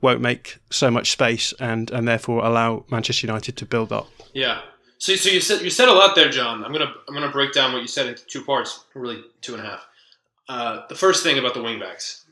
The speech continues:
Speaker 2: just so everyone knows who's listening to this, John, Aaron, and I rewatched this match together today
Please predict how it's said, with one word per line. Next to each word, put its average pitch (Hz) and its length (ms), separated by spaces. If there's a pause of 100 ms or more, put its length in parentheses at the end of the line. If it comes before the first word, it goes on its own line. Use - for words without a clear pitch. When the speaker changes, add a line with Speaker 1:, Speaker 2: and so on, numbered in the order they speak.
(200)
Speaker 2:
just 180 180
so 226 120
everyone 180 420
knows 135 300
who's 123 120
listening 127 300
to 113 100
this, 107 280
John, 147 420
Aaron, 131 460
and 120 100
I 113 360 (280)
rewatched 131 520
this 143 180
match 131 260
together 117 560
today 113 460